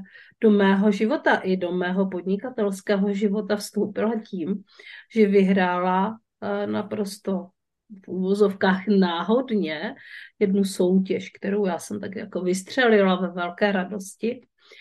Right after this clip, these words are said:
A, eh, tehdy,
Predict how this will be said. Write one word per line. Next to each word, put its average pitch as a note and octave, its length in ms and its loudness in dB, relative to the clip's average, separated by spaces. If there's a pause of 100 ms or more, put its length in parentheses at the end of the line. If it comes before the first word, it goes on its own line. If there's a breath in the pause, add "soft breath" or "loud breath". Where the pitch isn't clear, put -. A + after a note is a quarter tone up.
(380 loud breath)
A, F#3 480 4
eh, F#3 840 -6
tehdy, F#3+ 760 -2